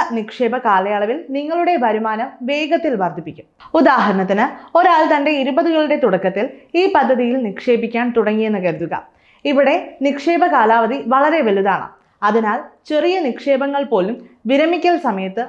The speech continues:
ഒരു വലിയ കോർപ്പസ് സമ്മാനിക്കും. നിങ്ങൾ ഇരുപത്തിയൊന്നാം വയസ്സിൽ എൻ പി എസിൽ പ്രതിമാസം മൂവായിരത്തി നാനൂറ്റി എഴുപത്തഞ്ച് രൂപ നിക്ഷേപിക്കാൻ തുടങ്ങുന്നുവെന്ന് കരുതുക.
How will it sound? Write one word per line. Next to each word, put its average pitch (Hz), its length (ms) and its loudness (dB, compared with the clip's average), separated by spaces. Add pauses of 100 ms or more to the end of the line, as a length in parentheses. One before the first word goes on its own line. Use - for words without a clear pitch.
(100)
ഒരു 269 200 2
വലിയ 311 540 0
കോർപ്പസ് 254 500 -2
സമ്മാനിക്കും. 175 500 -6 (200)
നിങ്ങൾ 349 280 4 (100)
ഇരുപത്തിയൊന്നാം 262 760 2
വയസ്സിൽ 196 480 0
എൻ 220 280 -4
പി 277 60 -2
എസിൽ 233 340 -2 (100)
പ്രതിമാസം 240 560 0 (120)
മൂവായിരത്തി 208 500 -4
നാനൂറ്റി 196 440 -6
എഴുപത്തഞ്ച് 294 540 0
രൂപ 240 180 0 (220)
നിക്ഷേപിക്കാൻ 277 680 -4
തുടങ്ങുന്നുവെന്ന് 294 600 -2
കരുതുക. 170 420 -2